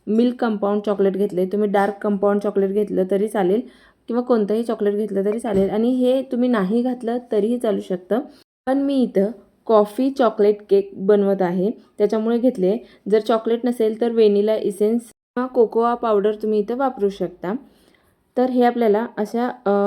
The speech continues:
मीडियम साईजचे पीस ह्याचे करून घ्यायचे आहेत पूर्ण चॉकलेटचे. तर बघू शकता अशा पद्धतीने मी हे केलेलं आहे. त्यानंतर एक पाच ते सहा काजू मी इथे घेतलेले आहेत. तर हेही ऑप्शनल आहे, पण दिसायला अट्रॅक्टिव्ह दिसतं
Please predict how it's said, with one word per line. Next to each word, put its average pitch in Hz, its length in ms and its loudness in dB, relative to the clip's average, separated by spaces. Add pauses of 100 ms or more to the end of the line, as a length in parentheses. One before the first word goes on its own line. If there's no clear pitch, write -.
(360)
मीडियम 220 400 4
साईजचे 233 500 -2
पीस 220 340 -6
ह्याचे 220 260 0
करून 226 320 0
घ्यायचे 202 240 0
आहेत 208 160 -2
पूर्ण 196 240 4
चॉकलेटचे. 185 720 -2 (800)
तर 208 100 0
बघू 202 160 0
शकता 202 300 -4
अशा 196 280 -2
पद्धतीने 185 440 -2
मी 208 120 0
हे 247 220 0
केलेलं 185 480 0
आहे. 170 360 -6 (440)
त्यानंतर 233 540 0 (160)
एक - 240 -4
पाच 214 260 -4
ते 254 100 -2
सहा 226 360 -6
काजू 208 320 -2
मी 220 120 -2
इथे 226 120 -2
घेतलेले 185 400 0
आहेत. 170 120 -6 (320)
तर 233 60 0
हेही 226 380 4
ऑप्शनल 240 500 -4
आहे, 220 240 -2
पण 233 200 -4
दिसायला 214 400 -2
अट्रॅक्टिव्ह 208 560 -2
दिसतं 220 380 -4